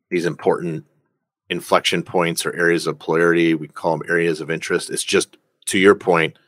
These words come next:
where buyers and sellers have interacted in the past, they're important to pay attention to. It's very similar, Ian, to the forty-one hundred level that we're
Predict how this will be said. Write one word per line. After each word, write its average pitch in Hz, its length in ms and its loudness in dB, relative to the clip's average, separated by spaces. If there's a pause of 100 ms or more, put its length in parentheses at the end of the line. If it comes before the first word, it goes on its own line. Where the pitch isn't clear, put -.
(380)
where 87 140 0
buyers 82 340 2
and 85 120 -2
sellers 82 400 2
have 78 100 -6
interacted 82 580 -2
in 80 100 -2
the 80 80 -4
past, 76 520 0 (240)
they're 90 100 -4
important 92 320 -2
to - 40 -2
pay 107 80 6
attention 98 380 -2
to. 73 200 -4
It's 82 240 -2 (360)
very 90 440 4
similar, 85 380 2
Ian, 92 300 -2
to 95 160 -2
the 78 140 2
forty-one 90 640 2
hundred 92 300 2
level 78 240 0
that 80 180 0
we're 78 280 -2